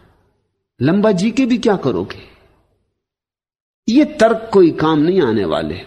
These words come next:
और फिर ये तर्क सही भी नहीं, क्योंकि शराब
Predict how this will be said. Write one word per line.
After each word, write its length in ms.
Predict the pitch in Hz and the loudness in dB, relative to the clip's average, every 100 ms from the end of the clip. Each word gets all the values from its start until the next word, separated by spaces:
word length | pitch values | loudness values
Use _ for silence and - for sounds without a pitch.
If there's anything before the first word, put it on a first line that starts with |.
| - | 0
और 220 | 196 233 | 4 4
फिर 220 | 190 254 | 2 2
ये 160 | 262 254 | 4 2
तर्क 280 | 254 247 233 | 2 -2 -2
सही 320 | - 196 202 | 0 2 2
भी 140 | 196 | 2
नहीं, 240 | 147 101 98 - - _ _ _ _ _ _ _ _ _ _ _ _ _ _ _ _ _ _ _ - | 0 -2 -6 -12 -20 _ _ _ _ _ _ _ _ _ _ _ _ _ _ _ _ _ _ _ -4
क्योंकि 260 | 214 247 262 | 0 2 2
शराब 380 | - 190 226 | 2 4 4